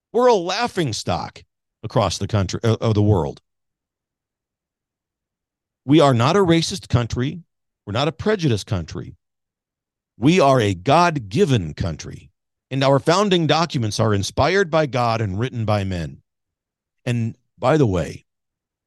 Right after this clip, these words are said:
that's a beautiful thing. And when things are left to human beings,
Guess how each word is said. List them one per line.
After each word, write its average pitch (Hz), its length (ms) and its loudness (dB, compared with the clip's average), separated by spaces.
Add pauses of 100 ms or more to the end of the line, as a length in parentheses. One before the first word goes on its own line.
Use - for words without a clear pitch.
(100)
that's 156 220 -2
a 127 80 0
beautiful 127 500 -2
thing. 113 420 -4 (440)
And 117 160 -4
when 131 160 -2
things 190 380 0
are 160 100 2
left 151 380 -2
to 151 100 0
human 139 360 -2
beings, 117 540 -4